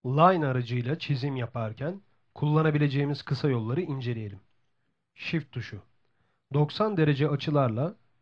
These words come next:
düz çizgileri rahatça oluşturabilmek için çizim sırasında Shift tuşuna basılı tutarız. Backspace tuşu.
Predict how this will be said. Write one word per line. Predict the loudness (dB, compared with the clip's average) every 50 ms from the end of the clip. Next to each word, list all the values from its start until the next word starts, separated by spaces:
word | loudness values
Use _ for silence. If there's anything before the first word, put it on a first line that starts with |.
| -10 -4
düz | 0 0 0 0
çizgileri | -2 -4 -4 -4 -2 -2 -2 0 0 0 0 -2 -2 -4 -2 0
rahatça | 0 0 2 0 -2 -4 -4 -6
oluşturabilmek | -4 -4 -6 -8 -6 -4 -4 -2 -2 -2 -4 -4 -4 -6
için | -6 -6 -8 -8 -8 -8 -12 _ _ _ _ _ _ _
çizim | -8 -4 -2 0 0 0 -2 -2
sırasında | -2 -2 -2 -2 -4 -4 -6 -6 -4 -4 -4 -4 -4 -6 -8
Shift | -10 -8 -6 -4 -2 -4 -4 -4 -6
tuşuna | -8 -8 -6 -6 -6 -4 -4
basılı | -6 -6 -6 -8 -10 -10 -10
tutarız. | -12 -16 -18 -18 -18 -18 -18 -20 -20 _ _ _ _ _ _ _ _ _ _ _ _ _ _ _ _ _ _ _ _ _ _ _ _ _ _ _ _ _ _ _ _ _ _ _ _ _ _ _ _ _ _ _ _ _ _ _ _ _ _ _ _ _ _ _ _ _ _ _ _ _ _ _ _ _ _ _ _ _ _ _ _ _ _ _ _ _ _ _ _ _ -4
Backspace | -2 0 0 0 -2 -6 -16 -10 -6 -6 -6 -6 -6 -8
tuşu. | -12 -12 -12 -12 -14